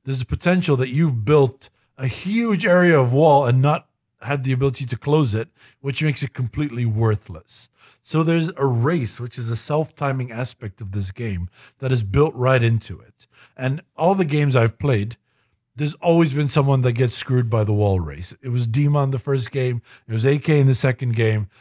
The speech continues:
So I love that aspect, and I think it brings a ton of interactivity into the game.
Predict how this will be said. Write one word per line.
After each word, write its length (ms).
So 140
I 100
love 360
that 140
aspect, 440
and 100
I 80
think 180
it 120
brings 200
a 80
ton 220
of 60
interactivity 840
into 200
the 100
game. 360